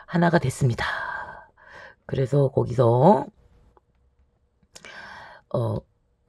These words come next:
예전에 있던 땅보다는 두 배 이상 넓고, 음, 어, 삼 층 건물이에요. 원,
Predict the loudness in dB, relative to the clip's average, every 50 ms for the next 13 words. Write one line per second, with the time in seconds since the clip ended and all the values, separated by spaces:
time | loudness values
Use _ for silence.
0 | _ _ _ _ 0 0 2 2 4 2 4 2 0 0 2 2 2 2 2 2
1 | 2 4 4 4 4 4 2 2 2 4 6 6 6 6 4 2 4 4 4 6
2 | 6 4 4 4 2 2 2 2 4 6 6 6 6 6 8 8 6 6 4 0
3 | -12 -20 _ _ _ -8 -4 -2 -2 0 0 0 -2 -2 -4 -6 -10 -14 -20 _
4 | _ _ _ _ -20 -20 -20 -20 -20 -20 -20 _ _ _ -8 -8 -4 -2 -2 -2
5 | 0 2 2 4 4 4 2 2 2 0 2 2 2 4 4 4 2 0 _ _
6 | -4 -2 0 2 2 0